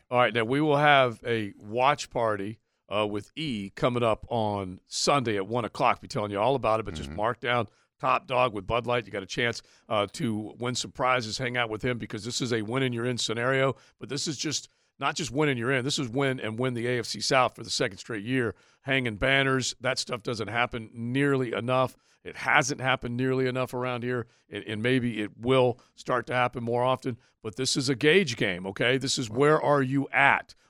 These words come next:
Speaker 1: What have you done after making it to the playoffs and having the Cinderella December a year ago?
Speaker 2: Mm-hmm.
Speaker 1: This was a leaky December,
Speaker 2: Yeah.
Speaker 1: and now they can at least
Speaker 2: Well,
Speaker 1: reclaim
Speaker 2: I,
Speaker 1: it.
Speaker 2: well, it's, it's,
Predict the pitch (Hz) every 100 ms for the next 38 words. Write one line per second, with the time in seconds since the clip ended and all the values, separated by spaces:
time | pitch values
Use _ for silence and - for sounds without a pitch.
0 | _ 104 151 127 143 120 127 127 113 135
1 | 135 110 101 _ _ - 120 123 120 110
2 | 123 143 160 143 147 139 120 135 131 127
3 | 127 - 113 110 104 107 95 - - 135
4 | 127 131 123 104 95 139 127 113 101 98
5 | 117 180 156 117 107 104 - 78 71 80
6 | - 151 196 208 285 - 247 147 123 135
7 | 98 95 104 - 92 87 120 135 131 131
8 | 120 113 120 - 196 151 107 104 113 120
9 | 123 - 120 - - 107 -